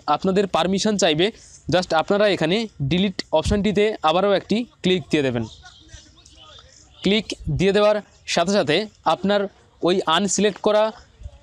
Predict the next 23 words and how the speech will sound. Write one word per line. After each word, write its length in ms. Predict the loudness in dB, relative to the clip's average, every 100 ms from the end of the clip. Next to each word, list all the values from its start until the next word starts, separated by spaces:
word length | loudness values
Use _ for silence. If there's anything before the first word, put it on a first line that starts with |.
| -2
ফটো, 320 | 0 2 2 2 -2 -2 -2
ভিডিও 260 | 0 2 2 0
বা 80 | -2 0
ডকুমেন্টস 380 | 0 0 0 0 0
বাদে 220 | 2 0 -2 -6 -2 0
আর 80 | 0 -2
সকল 260 | 0 0 0 -4 -14 -20 -4
ফটো, 320 | -2 0 2 2 0 -4 -2
ভিডিও 260 | 0 2 2 2 0
ও 20 | 0
ডকুমেন্টস 420 | 0 0 0 -2 -2 -2 -2 0
ডিলিট 260 | 2 2 2
হয়ে 160 | 0 2
যাবে। 180 | 0 0 -4 -8 -8 -10 -6 -2
আমি 160 | 0 2 0
এখানে 260 | 2 0 0 -2 -6 -6
কেবলমাত্র 500 | -2 0 0 0 0 0 0 -6 _ -2 -2
একটি 200 | 0 0 0
বন্ধুর 320 | 0 0 0 -2 -6 -10 -2
প্রোফাইল 340 | 0 2 0 0 -2
ওপেন 200 | 0 0 0
করে 140 | 0 0 -4 -16 _ -2
তার 160 | 0